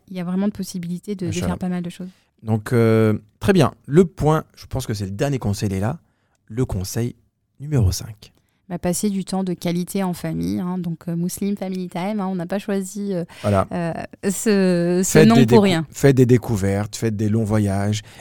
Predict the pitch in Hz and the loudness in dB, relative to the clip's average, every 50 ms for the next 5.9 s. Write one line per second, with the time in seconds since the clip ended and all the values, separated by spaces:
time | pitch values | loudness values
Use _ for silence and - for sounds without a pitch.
0 | - _ - 180 - - 175 160 165 147 151 - - 131 - - - 113 107 110 | -4 _ 2 2 4 4 4 4 4 4 4 4 2 0 0 2 2 2 2 2
1 | 107 - - - _ - 110 101 98 104 98 110 107 123 113 113 117 110 104 - | 0 -2 -8 -10 _ -4 -2 0 0 0 0 2 2 4 4 6 4 4 2 2
2 | - 175 151 - - - - - 110 117 117 113 113 110 110 123 117 117 123 - | -2 -4 -4 -4 -6 -6 0 4 6 6 8 6 6 6 6 6 6 6 6 4
3 | - 117 - 139 117 - - 127 120 110 101 - 107 98 95 98 - _ - - | 4 4 4 2 2 4 4 4 4 4 2 0 -2 -2 -2 -2 -4 _ -6 -2
4 | - 165 156 - 151 131 117 - 180 185 165 131 - - - 113 104 101 107 120 | 0 0 2 2 2 2 2 2 2 2 2 0 -2 -2 -2 -2 0 2 2 2
5 | 135 135 135 131 - - 113 95 98 - - 147 196 214 - - - | 4 4 2 0 0 -2 -4 -4 -4 -4 -2 -2 -2 -2 -4 -6 -10